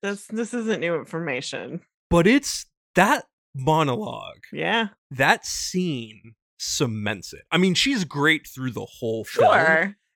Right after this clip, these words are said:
Speaker 2: and that doesn't hurt that.
Speaker 1: Mm-hmm.
Speaker 2: But it is wild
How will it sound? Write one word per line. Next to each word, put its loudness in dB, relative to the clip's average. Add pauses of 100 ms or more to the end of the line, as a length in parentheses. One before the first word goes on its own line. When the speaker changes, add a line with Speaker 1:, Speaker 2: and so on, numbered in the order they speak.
Speaker 2:
and -2
that 0
doesn't -2 (140)
hurt -10
that. -4 (120)
Speaker 1:
Mm-hmm. -10
Speaker 2:
But 4
it 2
is -4 (180)
wild -6